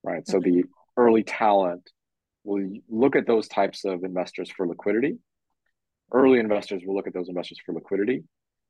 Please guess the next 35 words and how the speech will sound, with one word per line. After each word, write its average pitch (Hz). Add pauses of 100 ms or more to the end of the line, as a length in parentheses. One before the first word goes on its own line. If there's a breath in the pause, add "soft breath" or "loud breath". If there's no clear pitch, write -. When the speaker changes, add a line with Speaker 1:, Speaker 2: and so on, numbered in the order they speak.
(440)
Speaker 1:
but 127
there 120
will 117
be 117
enough 123 (400)
institutional 131
memory 110
to -
realize 95
that 87 (500)
the 110
company 151
doesn't 123
need 131
to 117
raise 113
five 113
billion 110
dollars, 104 (260)
right? 92
That 113
actually, 113 (500 soft breath)
that 143
creates 143
more 123
problems 135 (260)
for 147
the 147
company 156
by 101
raising -
that 92
as 90
primary 95
capital. -